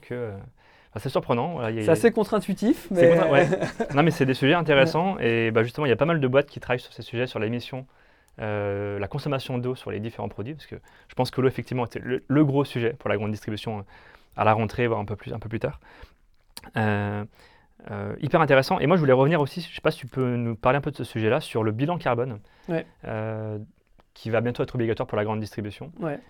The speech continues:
Speaker 1: je crois que c'est deux mille vingt-cinq. Est-ce que vous les accompagnez là-dessus ?
Speaker 2: Alors, pareil, en fait, indirectement, on va, on va s'inscrire
Speaker 1: Indirectement,
Speaker 2: dans,
Speaker 1: ouais.
Speaker 2: on, on va, on va s'inscrire dans le,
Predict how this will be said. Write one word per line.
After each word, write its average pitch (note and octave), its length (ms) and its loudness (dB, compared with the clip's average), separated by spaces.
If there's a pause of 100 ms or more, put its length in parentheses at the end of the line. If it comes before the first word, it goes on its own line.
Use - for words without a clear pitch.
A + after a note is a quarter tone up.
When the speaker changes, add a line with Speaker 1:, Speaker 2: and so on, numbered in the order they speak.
(320)
Speaker 1:
je G#2 40 -12
crois - 100 -14
que A2+ 60 -12
c'est G#2+ 80 -10
deux A2 80 -4
mille A#2+ 120 -4
vingt-cinq. A#2 420 -10 (720)
Est-ce G#2 120 -14
que D#3+ 480 -2
vous A2+ 160 -4
les G#2+ 100 0
accompagnez B2 420 -2
là-dessus ? C#3 440 -6 (680)
Speaker 2:
Alors, D#3+ 280 -2 (540)
pareil, F#3+ 260 2
en F3+ 40 -2
fait, F3+ 180 -4
indirectement, F3+ 580 2
on - 20 0
va, D#3+ 160 0
on - 20 -6
va D#3 80 -2
s'inscrire F3+ 300 -2
Speaker 1:
Indirectement, D#3+ 320 0
Speaker 2:
dans, D3 60 -10
Speaker 1:
ouais. D#3 240 -6
Speaker 2:
on, - 40 0
on - 20 2
va, D#3+ 160 4
on D#3+ 40 -6
va D#3+ 80 2
s'inscrire E3 320 -4
dans F3 100 0
le, C#3+ 300 -4